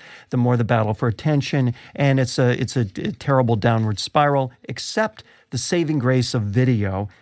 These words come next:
especially premium video, video that people want to see, and its opportunities for higher ad fees,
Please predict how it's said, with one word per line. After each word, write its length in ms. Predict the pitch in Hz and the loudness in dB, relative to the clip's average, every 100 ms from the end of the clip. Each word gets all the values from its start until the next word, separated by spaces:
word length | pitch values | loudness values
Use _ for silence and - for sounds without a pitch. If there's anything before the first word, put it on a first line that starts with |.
| - | -10
especially 600 | 127 - 180 165 156 135 | -8 -2 -2 0 0 -2
premium 560 | - - 180 156 117 101 | -2 -2 2 4 2 2
video, 400 | 120 117 120 117 | 0 2 2 2
video 320 | 131 156 143 | 2 2 0
that 160 | 120 | 0
people 240 | - 131 117 | -2 -2 0
want 180 | 113 110 | 2 0
to 60 | |
see, 440 | - - 151 117 110 - - - | -2 -2 -2 -2 -4 -14 -20 -4
and 380 | 123 117 120 120 | 0 2 2 0
its 160 | - | 2
opportunities 720 | 127 120 110 123 113 107 104 | 0 0 -4 -2 0 0 -2
for 160 | - 107 | -4 -2
higher 260 | 110 104 | 0 0
ad 260 | 107 113 107 | 0 0 -2
fees, 360 | 123 113 110 | -2 -2 -4